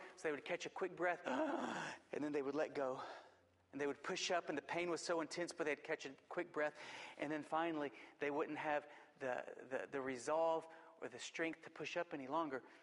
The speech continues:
They would die of crucifixion. I'm sorry, of suffocation.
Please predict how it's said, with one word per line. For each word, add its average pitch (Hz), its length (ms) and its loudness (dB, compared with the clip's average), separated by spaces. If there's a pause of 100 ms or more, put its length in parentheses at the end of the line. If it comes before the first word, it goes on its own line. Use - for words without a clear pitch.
(140)
They 131 100 0
would 127 120 -2
die 135 180 2
of 123 100 -6
crucifixion. - 640 -4 (840)
I'm 127 80 -6
sorry, 131 200 2
of 110 80 -2
suffocation. 151 640 -2